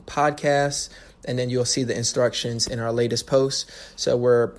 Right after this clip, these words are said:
just giving away some books, you know, because we just hit the five hundred K mark recently. And five hundred thousand listens is pretty amazing. And we only reached that because you guys are amazing. So I wanna do something,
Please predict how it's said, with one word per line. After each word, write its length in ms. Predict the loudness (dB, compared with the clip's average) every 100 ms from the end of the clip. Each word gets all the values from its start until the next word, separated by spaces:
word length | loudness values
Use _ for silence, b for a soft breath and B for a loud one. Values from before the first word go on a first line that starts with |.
| -12
just 200 | -6 -2
giving 240 | 2 2 2
away 160 | 2
some 220 | 0 -2 -2
books, 320 | -2 -2 -4
you 80 | -4
know, 100 | -4
because 320 | -4 -4 -4
we 100 | -2
just 260 | -2 -2
hit 120 | -2 -4
the 80 |
five 240 | -4 -2 -2
hundred 300 | -4 -6 -8
K 180 | -4 -4
mark 280 | -2 -4 -2
recently. 640 | -2 -2 -4 -2 -2 -4 B B B B -6
And 160 | -2
five 180 | 2 2
hundred 240 | 2 2 2
thousand 460 | 2 0 0 2
listens 400 | 0 0 -4 -6
is 200 | -6 -8
pretty 640 | -8 _ -4 -2 -2 -2
amazing. 640 | -2 0 0 2 0 -4 -6
And 160 | -6
we 140 | -6 -4
only 260 | -2 0
reached 300 | 0 -2 -2
that 240 | -4 -4 -4
because 280 | -8 -8 -6
you 60 |
guys 240 | -4 -4 -4
are 80 |
amazing. 460 | -4 0 2 2 -2
So 160 | 0 -2
I 20 |
wanna 300 | -2 -2 -4
do 180 | -2 -2
something, 460 | -2 -2 -2 -4